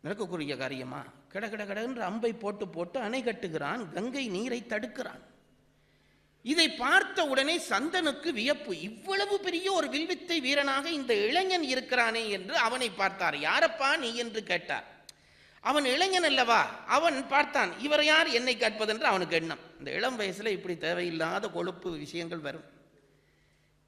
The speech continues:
"நான் யாரா இருந்தா இவருக்கு என்ன, என்னை ஏன் இவர் கேட்பார்?" என்று நினைத்தான். இருந்த ஒரு அஸ்திரத்தை எடுத்தான். அதுக்கு மோகனாஸ்திரம் என்று பெயர், மயக்கத்தை உண்டு பண்ணுவது. கேள்வி கேட்ட சந்தனுவின் மேலே அந்த அஸ்திரத்தை போட்டு விட்டான்.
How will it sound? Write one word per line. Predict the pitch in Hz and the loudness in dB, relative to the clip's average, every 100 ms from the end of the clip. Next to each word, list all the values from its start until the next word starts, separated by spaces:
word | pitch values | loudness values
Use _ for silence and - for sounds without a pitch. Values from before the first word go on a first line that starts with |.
| _ _ _ _ | _ _ _ _
"நான் | - 151 233 | -2 4 6
யாரா | 254 359 359 | 8 8 6
இருந்தா | 311 311 | 6 6
இவருக்கு | 330 277 320 302 | 6 6 4 6
என்ன, | 269 277 262 | 4 4 4
என்னை | 262 294 | 4 4
ஏன் | 302 339 | 6 4
இவர் | 294 269 262 | 6 4 4
கேட்பார்?" | 277 277 285 302 | 2 4 6 6
என்று | 262 226 | 4 2
நினைத்தான். | 196 190 - 156 269 320 165 - - - _ | 2 0 0 2 2 2 -2 -10 -20 -20 _
இருந்த | - 285 349 370 339 | -2 2 2 4 6
ஒரு | 285 214 | 8 6
அஸ்திரத்தை | 220 - 320 285 262 214 | 4 2 2 4 4 4
எடுத்தான். | 175 - 151 135 262 233 - | 2 0 0 0 -2 -4 -6
அதுக்கு | 170 170 170 | -6 -6 -4
மோகனாஸ்திரம் | 175 311 311 285 277 - 254 254 285 | 2 4 4 4 2 0 0 0 0
என்று | 240 208 180 | -2 -2 0
பெயர், | 190 160 147 | 2 2 2
மயக்கத்தை | 208 302 311 - 254 | 2 2 0 0 0
உண்டு | 214 202 190 | 0 0 0
பண்ணுவது. | 160 143 117 - - - _ _ _ _ _ _ _ _ _ _ _ | -2 -4 -6 -12 -20 -20 _ _ _ _ _ _ _ _ _ _ _
கேள்வி | 262 349 381 381 311 | 8 8 8 6 6
கேட்ட | 285 285 311 | 6 6 4
சந்தனுவின் | - 269 330 359 320 277 | 4 4 4 4 2 2
மேலே | 262 311 | 4 4
அந்த | 247 208 | 4 2
அஸ்திரத்தை | - 233 214 220 | 2 0 2 2
போட்டு | 160 160 156 | 2 0 0
விட்டான். | 127 - | -6 -12